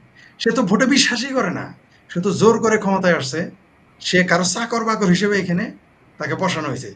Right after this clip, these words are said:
সে ভোটের মর্যাদা কি বুঝবে? একটা ভোট নেওয়া যে কত কষ্ট, টাকা দিয়ে যদি ভোট নেওয়া যাইতো, জামাতের কি টাকার অভাব? ওটা তো জুতা মারা দরকার। এই ইউনূস বাটপারে রে জুতায় গাল লাল করা দরকার।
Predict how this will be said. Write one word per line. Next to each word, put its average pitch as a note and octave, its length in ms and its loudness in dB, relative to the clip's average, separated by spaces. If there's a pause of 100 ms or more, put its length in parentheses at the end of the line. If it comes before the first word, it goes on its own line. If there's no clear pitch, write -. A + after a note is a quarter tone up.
(220)
সে A#3 140 -2
ভোটের G3+ 300 2
মর্যাদা A3+ 400 0
কি A3+ 180 -4
বুঝবে? C#3 460 -8 (320)
একটা F3+ 220 -2
ভোট G#3 340 2
নেওয়া A3 180 2
যে G#3 180 -2
কত G#3+ 280 -8
কষ্ট, F#3 320 -4 (460)
টাকা G#3+ 220 2
দিয়ে G#3+ 160 6
যদি G3 200 0
ভোট D3+ 220 2
নেওয়া A3 240 4
যাইতো, G3+ 260 2
জামাতের G3 360 4
কি E3+ 100 -2
টাকার G3+ 280 2
অভাব? D3 420 0 (480)
ওটা E3+ 120 -10
তো G#3 100 -2
জুতা B3+ 380 4
মারা A#3+ 180 6
দরকার। C3+ 340 0 (220)
এই C#3+ 200 -10
ইউনূস G3 320 2
বাটপারে G#3 440 2
রে D#3 380 -2 (560)
জুতায় B3+ 560 4
গাল A3 180 6
লাল A#3 180 2
করা G3+ 200 -4
দরকার। C3 420 -8